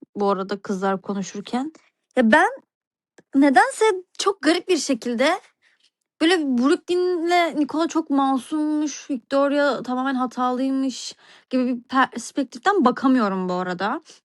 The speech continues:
Ya tabii ki belki öyledir, belki değildir ama yani bir anda ne oldu da ailenle ilgili milyonlara böyle bir açıklama yapıyorsun? Zaten çok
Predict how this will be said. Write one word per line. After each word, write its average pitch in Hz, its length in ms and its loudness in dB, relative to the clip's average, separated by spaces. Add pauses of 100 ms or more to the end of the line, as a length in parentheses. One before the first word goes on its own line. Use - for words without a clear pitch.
(880)
Ya 240 60 -4
tabii 269 220 4
ki 254 220 2
belki 233 280 4
öyledir, 226 320 2
belki 226 340 2
değildir 233 460 -2 (100)
ama 349 380 2 (440)
yani 262 520 2
bir 277 120 6
anda 339 280 2
ne 302 140 2
oldu 302 360 -2
da 240 320 2
ailenle 214 580 0
ilgili 208 400 -6
milyonlara 214 600 0
böyle 208 140 -4
bir 202 40 -6
açıklama 208 360 -10
yapıyorsun? 214 420 -8
Zaten 269 300 0
çok 254 200 -8